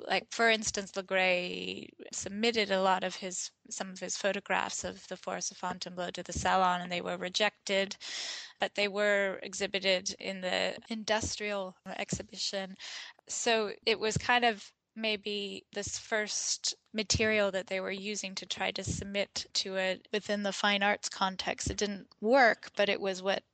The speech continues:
they, what these photographers went to first to,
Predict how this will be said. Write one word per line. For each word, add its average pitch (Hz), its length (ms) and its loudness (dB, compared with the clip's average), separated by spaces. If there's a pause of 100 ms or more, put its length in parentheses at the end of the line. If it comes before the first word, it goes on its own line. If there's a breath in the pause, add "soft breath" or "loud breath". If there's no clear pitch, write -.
they, 196 960 2 (160)
what 208 240 2
these - 180 -2
photographers 190 1040 -2
went 202 300 0
to 185 180 -2
first - 480 -4
to, 196 140 -8